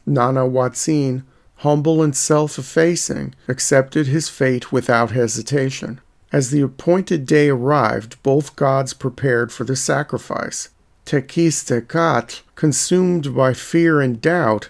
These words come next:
hesitated to leap into the flames, while Nanahuatzin, with quiet resolve, embraced his destiny and plunged into the fire without thinking twice. Witnessing Nanahuatzin's courage,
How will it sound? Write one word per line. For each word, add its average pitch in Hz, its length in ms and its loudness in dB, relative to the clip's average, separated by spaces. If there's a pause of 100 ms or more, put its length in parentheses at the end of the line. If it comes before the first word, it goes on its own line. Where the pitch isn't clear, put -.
(140)
hesitated 151 800 0
to 139 100 0
leap 135 380 -2
into 123 240 -2
the 113 120 -4
flames, 135 800 -4 (480)
while 131 240 2
Nanahuatzin, 135 1200 0 (340)
with 120 260 -4
quiet 131 520 0
resolve, 143 800 0 (160)
embraced 127 580 0
his 135 220 -4
destiny 120 640 2
and 107 160 -4
plunged 131 500 -2
into 131 260 -2
the 139 140 -2
fire 120 640 -2
without 117 400 0
thinking 117 540 -2
twice. - 600 -6 (240)
Witnessing 156 680 2
Nanahuatzin's 127 880 2
courage, 123 680 0